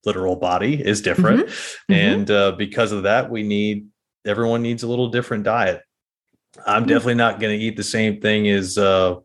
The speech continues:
Speaker 1: what's the guy's name? Hafthor Bjornsson or whoever the world's strongest man is. He, he just, dude weighed, uh, what was it, four hundred and thirty
Speaker 2: Oh.
Speaker 1: pounds,
Speaker 2: <laughs>
Speaker 1: like, six months ago. And then he's cut,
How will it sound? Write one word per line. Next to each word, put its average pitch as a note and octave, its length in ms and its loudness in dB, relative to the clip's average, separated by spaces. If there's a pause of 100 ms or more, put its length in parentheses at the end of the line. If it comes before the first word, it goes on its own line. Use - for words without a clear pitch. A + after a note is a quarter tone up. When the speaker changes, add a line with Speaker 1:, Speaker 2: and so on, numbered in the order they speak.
(200)
Speaker 1:
what's G#2+ 180 -6
the G#2+ 60 -10
guy's G2+ 260 0
name? G2+ 160 0
Hafthor A#2 760 0
Bjornsson A#2 680 -2
or G#2 180 2
whoever A2 320 -2
the G#2 160 -4
world's G#2 400 0
strongest A2+ 440 0
man A2 280 -2
is. A#2 360 -2
He, A2+ 380 -2 (540)
he A#2 100 2
just, B2+ 480 0
dude C#3+ 460 2 (100)
weighed, B2+ 400 4
uh, A2 320 4
what A#2+ 140 2
was A2+ 140 -2
it, G#2 100 -10
four D#3 360 -2
hundred C#3+ 440 -2
and A2+ 260 -4
thirty C3+ 320 2
Speaker 2:
Oh. C3 80 -18
Speaker 1:
pounds, A2 640 -2
Speaker 2:
<laughs> B2 240 -2
Speaker 1:
like, G#2+ 180 -2
six - 360 -2
months B2+ 280 0
ago. G2+ 500 2
And A2 120 -4
then A2 100 -2
he's G#2+ 360 -6
cut, C3+ 380 0